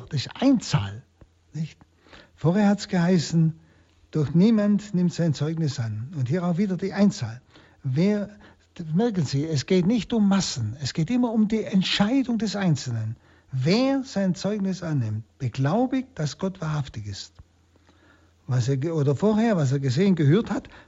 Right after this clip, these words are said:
bezeugt er, doch niemand nimmt sein Zeugnis an.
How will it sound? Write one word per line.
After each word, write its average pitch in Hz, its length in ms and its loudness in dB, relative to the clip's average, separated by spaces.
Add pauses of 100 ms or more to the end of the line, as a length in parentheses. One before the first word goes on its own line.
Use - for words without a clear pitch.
(120)
bezeugt 180 460 -2
er, 214 120 -2 (220)
doch 175 220 2
niemand 240 600 4 (100)
nimmt 202 340 0
sein 165 200 -4
Zeugnis 160 420 -4
an. 113 200 -6